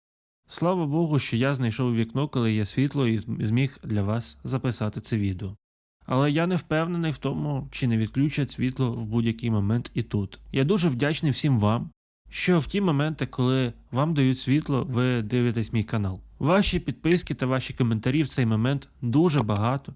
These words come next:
чого для мене значать. Винуватець у цих обстрілах один. Це Російська Федерація. Росія здійснює обстріли терористичним характером, змушуючи страждати мирне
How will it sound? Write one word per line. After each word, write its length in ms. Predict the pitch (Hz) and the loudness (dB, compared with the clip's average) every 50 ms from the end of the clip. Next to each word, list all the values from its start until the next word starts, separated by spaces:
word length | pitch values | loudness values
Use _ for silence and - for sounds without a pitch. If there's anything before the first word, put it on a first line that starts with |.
| - _ | -18 _
чого 380 | - - 117 101 101 107 113 117 | -8 -4 -2 -2 0 0 -2 -2
для 260 | 123 117 113 110 101 | -2 -2 -2 0 0
мене 320 | 101 98 98 98 98 95 | 2 0 0 0 -2 -2
значать. 380 | 92 98 95 92 90 - - - - - - - - - - - - | -2 -2 -2 -4 -4 -6 -6 -2 -2 0 0 -2 -4 -6 -8 -4 0
Винуватець 760 | 135 156 160 156 151 151 170 185 185 - 196 180 - - - - - | 2 4 6 6 6 6 6 4 4 2 -2 -4 -4 -6 -14 -8 -4
у 140 | - 123 110 | -2 -2 0
цих 420 | - - 127 120 117 110 - - - - | 0 0 0 2 2 0 -4 -10 -20 -8
обстрілах 680 | - - 156 170 139 - - 160 156 147 143 135 - - - - | -2 0 0 0 0 0 -2 0 0 0 -2 -2 -6 -8 -6 -4
один. 380 | 123 117 117 107 95 104 113 - - - - - - - - - - - - - | -2 2 2 2 2 0 -6 -14 -18 -20 -20 -20 -20 -20 -20 -20 -20 -20 -20 -14
Це 380 | - - 147 139 123 110 143 - - - | -6 -2 0 0 0 0 -2 -6 -12 -12
Російська 680 | - - 123 113 - - 139 147 143 - - - 143 - - - | -6 -2 -2 -2 0 2 2 2 2 0 -4 -6 -8 -8 -8 -4
Федерація. 680 | - - - - - - - - - - - - - - - | 0 2 2 4 4 2 2 2 0 0 0 0 0 -2 -2
Росія 460 | 151 147 143 - - 220 233 220 196 | -2 -2 -2 0 2 4 4 4 4
здійснює 580 | 156 135 151 180 175 - - 160 156 147 139 131 - | 4 2 0 0 0 -2 -2 -2 -2 0 -2 -2 -2
обстріли 600 | - - 180 165 - - - 165 165 156 147 - - - _ _ _ _ _ _ _ _ _ _ _ _ _ _ _ _ - - | -2 0 0 2 2 2 2 2 2 2 0 0 -4 -10 _ _ _ _ _ _ _ _ _ _ _ _ _ _ _ _ -8 -4
терористичним 720 | - 151 151 151 139 139 - - 139 - - - 120 110 | -2 0 2 2 2 2 0 0 0 0 0 -2 -4 -2
характером, 640 | - 131 139 160 175 - - - 151 143 139 143 - - - - _ | 0 0 0 0 0 -2 -2 -4 -4 -2 -4 -6 -8 -14 -20 -12 _
змушуючи 720 | - 120 123 147 170 180 - - 151 131 117 - 123 110 - - - | -4 -2 0 2 2 2 2 2 2 2 2 0 -2 -4 -6 -8 -12
страждати 800 | - - - - 135 131 120 117 117 131 139 143 139 - 135 139 - - - - | -12 -8 -6 -4 -2 -2 -2 0 0 0 0 -2 -4 -6 -8 -10 -10 -16 -14 -8
мирне 500 | - 107 107 104 104 107 113 117 120 117 | -2 0 2 2 2 2 0 -2 -6 -6